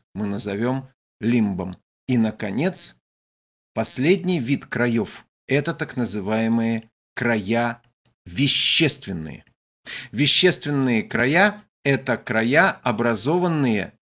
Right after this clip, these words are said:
так называемыми копланарными плоскостями. То есть плоскостями, расположенными стык в стык. Острый край, образованный копланарными плоскостями, но при этом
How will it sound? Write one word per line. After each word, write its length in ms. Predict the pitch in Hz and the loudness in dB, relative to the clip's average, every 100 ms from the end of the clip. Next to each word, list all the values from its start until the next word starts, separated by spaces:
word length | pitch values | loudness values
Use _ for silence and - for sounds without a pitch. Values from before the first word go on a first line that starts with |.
| _ | _
так 160 | 123 131 | -4 -2
называемыми 840 | 123 117 127 165 175 170 165 139 - _ _ _ | 0 0 0 2 0 0 -2 -4 -10 _ _ _
копланарными 1500 | - 202 196 175 180 180 170 160 156 151 147 147 143 139 131 _ _ - | 4 4 4 2 4 4 2 4 4 4 2 2 2 0 -4 _ _ -4
плоскостями. 1040 | 139 147 143 - 143 - - 127 98 78 - _ _ _ _ - - _ | 2 2 2 0 0 0 0 0 0 -6 -16 _ _ _ _ -20 -20 _
То 160 | 175 143 | 6 6
есть 240 | 110 - | 4 -2
плоскостями, 880 | 120 120 135 123 - 202 202 104 - _ - | -6 -4 -4 -2 2 4 4 0 -6 _ -4
расположенными 1300 | 127 139 143 151 156 117 127 127 127 123 92 - _ _ _ _ _ _ _ _ | -2 0 0 2 2 2 2 4 4 2 0 -6 _ _ _ _ _ _ _ _
стык 400 | - - 165 - | -4 2 2 2
в 60 | |
стык. 380 | - - 208 - - _ _ _ _ _ _ _ _ _ - | 0 4 4 2 -16 _ _ _ _ _ _ _ _ _ 4
Острый 480 | 190 - - 156 170 | 6 6 0 -2 -4
край, 520 | - 160 151 110 - | -2 2 2 2 -4
образованный 960 | 123 113 131 127 143 127 127 123 101 - _ | -6 -2 0 0 2 2 2 2 0 -8 _
копланарными 840 | 143 - - 131 143 135 123 120 113 | -4 -4 -2 0 2 2 2 0 0
плоскостями, 840 | - 120 - 139 127 - 123 113 | -2 -4 -2 -4 -4 0 2 2
но 200 | 107 131 | 2 0
при 300 | 127 135 135 | 0 -2 -2
этом 480 | 147 123 - 90 76 | 0 0 -2 -8 -10